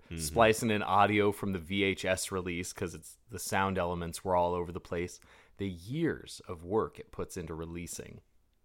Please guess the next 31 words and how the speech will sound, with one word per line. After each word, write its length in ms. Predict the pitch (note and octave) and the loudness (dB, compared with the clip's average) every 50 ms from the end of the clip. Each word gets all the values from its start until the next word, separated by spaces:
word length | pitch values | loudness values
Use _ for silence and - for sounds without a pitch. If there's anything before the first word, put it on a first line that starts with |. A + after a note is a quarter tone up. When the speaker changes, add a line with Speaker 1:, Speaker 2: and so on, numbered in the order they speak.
| _ _ | _ _
Speaker 2:
some 280 | - - - G#2+ F#2+ F2+ | -6 -2 0 0 0 0
kind 200 | - G#2 F#2 F2 | 0 0 0 0
of 40 | E2+ | -2
movie 320 | E2+ F2 F2+ E2+ E2 D#2 - | -4 -6 -6 -6 -6 -8 -8
like 340 | E2 E2+ E2+ F2 F2+ - - | -8 -8 -8 -8 -8 -8 -10
Olivia. 680 | - F#2 F2+ F2 F2 F2+ F2+ E2+ F2+ - - - - - _ _ _ _ _ - _ - - _ | -10 -10 -8 -6 -4 -6 -4 -6 -8 -10 -12 -14 -16 -18 _ _ _ _ _ -20 _ -20 -20 _
It's 100 | - - - | -6 4 6
one 180 | E3 G3 G3 | 6 6 8
thing 220 | - E3+ C#3+ C3 B2 | 10 10 10 10 10
when 120 | B2 A#2+ | 8 6
you 80 | A2+ G#2 | 6 4
find 240 | - - A2+ A2 A2 | 6 4 6 6 6
out 100 | G2 F#2+ | 6 4
it 100 | F#2 - | 4 2
took 220 | - A#2+ G2 - - - _ | 0 -2 -4 -4 -6 -10 _
four 220 | - G#2+ G2+ G2+ | 2 4 4 4
years 360 | F#2+ F#2 F#2 F#2 F#2 F#2 F2 - | 2 2 0 0 0 -2 -2 -6
to 80 | - E2+ | -10 -12
track 340 | - - G2+ F2 E2+ - | -4 -2 -2 -2 -2 -2
down 180 | - G2 F2+ F2 | -4 -4 -2 0
all 140 | F2 E2+ F2 | 0 0 0
the 160 | E2 F2 - | -2 -4 -4
elements 420 | F#2+ F#2 F2+ F2 E2+ F2 D#2+ - - | -4 -2 -2 -2 -2 -4 -6 -8 -10
for 180 | - - E2+ - - _ | -8 -8 -8 -8 -10 _
Popcorn. 580 | - - F#2 - - - - - C#2+ D#2+ - - _ _ _ _ _ _ _ _ _ _ _ _ - | -4 -2 -2 -2 -2 -6 -10 -10 -10 -14 -16 -18 _ _ _ _ _ _ _ _ _ _ _ _ -6
Speaker 1:
Right. 240 | A#2+ E2+ D2+ C#2+ - - _ _ _ - | -2 -2 -2 -2 -4 -10 _ _ _ 6
Speaker 2:
Popcorn's 420 | B2 A#2 - - G2+ F#2 E2+ E2+ | 6 6 6 4 -2 -4 -2 -4
like 120 | F2+ E2+ E2 | -6 -6 -6
a 40 | F2 | -6
video 340 | D#2+ F2+ G2+ F#2+ F#2 F2 E2+ | -2 -2 0 0 2 0 -2
store 500 | D#2+ - - - F#2+ E2+ D#2 D2+ - - | -2 -4 -2 -2 0 0 0 -4 -6 -10